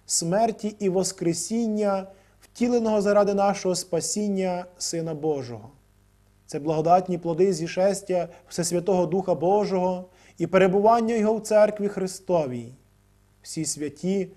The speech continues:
це первістки викупленого кров'ю Христовою і оновленого благодаттю Духа Святого людства, яких привів до Бога Отця Ісус Христос. Воістину, достойне завершення великих свят церковних.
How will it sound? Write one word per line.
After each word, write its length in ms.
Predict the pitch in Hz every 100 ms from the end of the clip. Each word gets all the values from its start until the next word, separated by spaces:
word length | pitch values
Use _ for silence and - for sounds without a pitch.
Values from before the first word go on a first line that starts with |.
| _ _ _
це 160 | -
первістки 720 | 170 185 214 214 202 202 - 196
викупленого 680 | 208 220 214 208 202 196
кров'ю 440 | 196 190 220 220 208
Христовою 880 | 202 190 - - 214 214 208 208 208
і 120 | 208
оновленого 720 | 202 185 196 226 220 208 202
благодаттю 640 | 185 202 190 202 220 214 202
Духа 360 | 180 233 220
Святого 540 | 208 - 202 202 190 190
людства, 600 | 190 202 - - 139 131 - _ _ _ _ _ _ _ -
яких 300 | 120 156 151
привів 320 | 156 143 220
до 140 | 196 196
Бога 300 | 175 185 170
Отця 680 | 170 156 - 160 156 156 165 - _ _ _
Ісус 320 | 123 - 135
Христос. 760 | - - 123 - 123 117 - - _ _ _ _ _ _ -
Воістину, 760 | 165 208 226 214 165 147 123 123 _ _ -
достойне 580 | 135 135 233 240 220
завершення 600 | 180 175 190 208 202 180 165
великих 420 | 170 208 196 170
свят 380 | - 151 151 -
церковних. 600 | 143 143 127 117 127